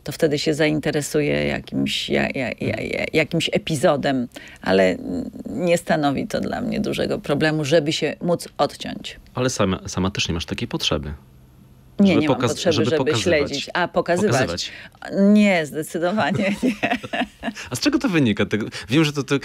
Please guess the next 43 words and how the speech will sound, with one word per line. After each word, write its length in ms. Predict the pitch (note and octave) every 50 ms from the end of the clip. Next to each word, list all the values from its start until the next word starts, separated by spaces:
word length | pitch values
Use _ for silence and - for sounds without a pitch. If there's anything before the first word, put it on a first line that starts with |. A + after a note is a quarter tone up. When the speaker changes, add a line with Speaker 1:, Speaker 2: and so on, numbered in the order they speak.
| - - -
Speaker 2:
każdy 280 | - C#3+ C3+ A#2 A2+ C3
ma 100 | B2 A#2+
s-, 260 | A#2 G#2+ - - - - - A#2 G#2+
swoje, 320 | G2+ - - - A2 A2
każdy 260 | G#2+ - A2+ G2+ G2+ A2
myśli 300 | A2 G#2+ - - A2 G2+
inaczej 500 | G2 F#2+ F2 - - - F#2+ F#2+ G2 G2
i 60 | G2
każdy 220 | - G2 F2+ F#2
ma 60 | F#2+
do 40 | F2+ E2+
tego 180 | G2 G2 F#2+
prawo, 460 | - - G3+ F#3 A2+ F2+ E2+ E2+ E2
ale 160 | F2 F2+ F#2+ - - - - - - -
przecież 180 | - - G#2+
są 180 | - - A2+ A2
osoby, 280 | G#2 G#2 A2 G#2 A2+
które 220 | G2+ - - B2+ B2+
żyją 320 | B2+ D#3 E3+ A#2 G2 F#2
w, 800 | F2 - - - - - - - - - - - D2 D2 C#2 - - - - - - - -
żyją 340 | G2 A2 D#3+ D3+ C3+ A#2+ - -
może 220 | G2 A2 G#2+ G#2+
nie 120 | G#2 B2+ C3
z 100 | - -
tego, 200 | - A2 F2 G2
ale 100 | F2 F2
żyją 240 | F2 A#2 C3+ D3 D3
tym. 360 | - - A#3 E2 D#2 D#2+ D#2+ - _ _ _
Speaker 1:
No 80 | - G3+ G3+ - D5
tak, 200 | - A#3+ G#3 -
no 80 | C#3 D#3+
ale 200 | D#3+ D#3 D#3 E3
ja 140 | F3 F3+ G#3+
nie. 300 | A#3+ C4+ A3+ C3+ A2+ - - _ _ _ _ _ _ _ _ _ _ _ _ _ _ _ _ _ -
Speaker 2:
I 80 | D3+ F#3+
już. 440 | G#3+ - - - - - - - _ _ _ _ _ _ -
Speaker 1:
I 100 | A3 C4
już. 460 | G#4+ A4+ G3 C#3+ - - - - - _ _ - - - - _
Speaker 2:
Mówi 200 | - A#2 A2+ C3+
Grażyna 340 | C#3+ C#3 C#3 C3 C3 C3+ B2
Torbicka, 460 | - B2 G2 E2 F2+ - - - F#2+
która 200 | E2+ - - A#2
dzisiaj 300 | G2+ - - - G2+ G2+